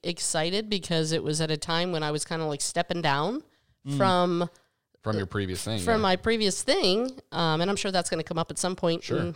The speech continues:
Speaker 1: in time, but, uh, yeah, very excited about this.
Speaker 3: Yeah, well, I would love for us to just kinda get started with just talking a little bit about our life, things going on, so maybe
Speaker 1: Mm-hmm.
Speaker 3: now's a great time to talk about your previous thing.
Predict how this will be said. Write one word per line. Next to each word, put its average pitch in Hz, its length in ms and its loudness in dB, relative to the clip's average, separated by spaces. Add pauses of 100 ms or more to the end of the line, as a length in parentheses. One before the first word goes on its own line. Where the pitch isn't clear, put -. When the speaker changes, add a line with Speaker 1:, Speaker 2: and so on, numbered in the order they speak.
Speaker 1:
in 160 140 -2
time, 208 320 -2
but, 160 260 0
uh, 143 300 -2 (680)
yeah, 277 280 0 (280)
very 254 220 0
excited 170 340 0
about 139 240 -2
this. - 420 -6 (680)
Speaker 3:
Yeah, 123 220 4
well, 95 320 4
I 107 80 4
would 120 140 4
love 107 320 4
for 104 180 2
us 101 180 0
to - 60 -14
just - 240 -6
kinda 92 260 -2
get 85 160 -6
started 98 340 0
with 85 140 -6
just - 200 -4
talking 87 200 -4
a - 20 -8
little 87 180 -6
bit 87 180 -6 (160)
about 85 380 -6 (580)
our 92 160 -2
life, 85 320 -6
things 90 280 -6
going 85 180 -6
on, 90 160 -4
so 85 340 -6
maybe 92 320 -2
Speaker 1:
Mm-hmm. 87 80 -4
Speaker 3:
now's 90 240 0
a - 20 -6
great 95 160 -4
time 98 160 0
to 92 60 -4
talk 98 220 0
about 98 120 -2
your 95 100 -4
previous 98 360 -4
thing. 135 240 -4